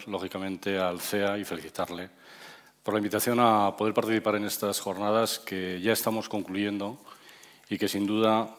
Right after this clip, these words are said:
desde luego, han sido claramente potentes e interesantes, llenas de contenidos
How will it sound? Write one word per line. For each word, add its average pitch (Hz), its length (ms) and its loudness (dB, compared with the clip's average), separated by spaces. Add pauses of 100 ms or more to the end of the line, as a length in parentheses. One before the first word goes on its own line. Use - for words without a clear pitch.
(140)
desde 92 240 -6
luego, 98 180 -2
han 98 80 -4
sido 95 760 -2
claramente 98 840 -2 (260)
potentes 110 920 -2 (100)
e 104 120 -8
interesantes, 104 800 -2
llenas 98 200 0
de 92 80 -2
contenidos 101 800 -4